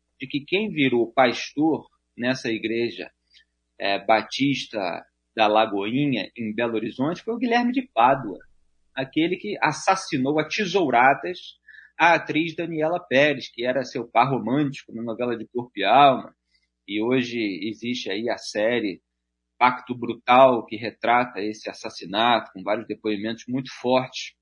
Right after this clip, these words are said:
da mãe da Daniela Pérez, a escritora Glória Pérez. É, então, veja que é muito complicado se falar em bem contra o mal, inclusive, é, numa igreja que tá recebendo ali,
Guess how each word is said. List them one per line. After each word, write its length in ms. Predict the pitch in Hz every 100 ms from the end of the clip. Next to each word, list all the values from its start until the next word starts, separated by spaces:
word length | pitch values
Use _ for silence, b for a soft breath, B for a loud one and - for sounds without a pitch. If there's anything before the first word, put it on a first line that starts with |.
| _
da 140 | - 101
mãe 360 | 104 120 117 107 _ _ _ _ -
da 120 | 123
Daniela 420 | 120 110 104 95
Pérez, 560 | - 117 123 117 107 98
a 100 | 98
escritora 720 | - - 92 - 113 113 95
Glória 320 | 107 101 85 -
Pérez. 640 | 117 123 120 117 - - _ _ _ _ _
É, 240 | 98 104
então, 400 | 120 123 202 220 220 -
veja 400 | 143 190 190 202
que 640 | - 160 143 113 78 71 -
é 80 | 156
muito 320 | 131 143 143
complicado 720 | - 196 233 - 110 123 135
se 180 | - 131
falar 340 | - 117 110 127
em 180 | 120
bem 320 | 101 127 160 160
contra 400 | - 143 139 117
o 80 |
mal, 400 | 101 101 127 156
inclusive, 720 | 160 175 143 107 127 139 156 156 _ _ _
é, 140 | 165
numa 220 | 147 151 143
igreja 340 | 120 127 151
que 80 | 214
tá 160 | - 208
recebendo 880 | 175 202 - 143 120 131 165 139
ali, 480 | 87 - 117 151 127